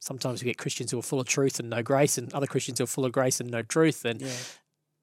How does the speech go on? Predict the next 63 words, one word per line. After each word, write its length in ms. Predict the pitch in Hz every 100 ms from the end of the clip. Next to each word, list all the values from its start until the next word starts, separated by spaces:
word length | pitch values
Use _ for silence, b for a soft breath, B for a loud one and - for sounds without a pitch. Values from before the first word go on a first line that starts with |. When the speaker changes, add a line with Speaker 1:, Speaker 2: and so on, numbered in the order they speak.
| _
Speaker 1:
true 220 | - 143
gospel, 400 | 127 127 - 120
Jesus 460 | 123 117 120 113 113 123 _
is 140 | - -
the 60 |
mirror 280 | 110 120 123
of 160 | 117 113
both. 140 | 117 104
He's 100 | 160
not 120 | 113
half 220 | 135 139
grace, 240 | 139 127 -
half 220 | 127 -
truth. 220 | - 131
He's 160 | - 113
full 220 | - 139
grace, 260 | 123 113 107
full 120 | 113
truth. 120 | 135 135
Speaker 2:
Yes. 380 | 107 - - -
Speaker 1:
And 100 | -
how 120 | 135
Speaker 2:
Yeah. 60 | 127
Speaker 1:
that 200 | 123 -
plays 300 | - 123 123
out 280 | 117 110 -
and 100 | 120
how 120 | 123
that 100 | 113
should 200 | - 123
play 220 | - 113 110
out 120 | 107
in 100 | 110
the 80 | 110
way 140 | 113
we, 280 | 107 120 113 B B B -
Jesus 340 | 139 117 110
interacts 320 | 120 117 110 -
with 80 | 123
us 140 | 123
and 80 | 117
how 100 | 113
we 140 | 120
interact 260 | 113 110 -
with 80 | 113
the 60 |
world. 340 | 107 113 107 - _
Speaker 2:
Yeah. 100 | 120 110 -
Speaker 1:
Yeah, 160 | 113 107
great 240 | 123 117
word. 180 | 113 104 - b b b b
Speaker 2:
It's 140 | - -
great. 280 | 123 117 - _
And 140 | 180 170
then, 140 | 185
and 100 | 170
of 120 | 160
course, 260 | - 156 -
this, 280 | 170 - - B B B B
this 140 | 180 -
podcast 640 | - 170 - 160 151 -
was 160 | 135 131
about, 380 | 117 131 127